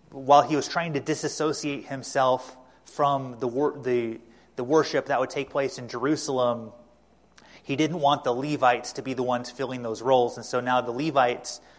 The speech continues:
perhaps feeling threatened by Jeroboam are des-, deciding to leave.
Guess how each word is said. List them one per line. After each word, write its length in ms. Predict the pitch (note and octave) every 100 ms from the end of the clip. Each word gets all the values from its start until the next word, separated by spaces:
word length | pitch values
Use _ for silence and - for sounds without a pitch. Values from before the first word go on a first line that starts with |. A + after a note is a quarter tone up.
| _ -
perhaps 420 | D3+ C#3 C3+ -
feeling 300 | C#3+ C3 B2
threatened 360 | - A#2+ C3+
by 120 | B2 A#2
Jeroboam 600 | C3 B2 A2+ B2+ B2+ B2
are 60 |
des-, 340 | A2+ A#2 - D3
deciding 480 | C3+ B2+ C3 C3+ A#2+
to 60 | A2+
leave. 480 | B2+ C3 A2+ G#2+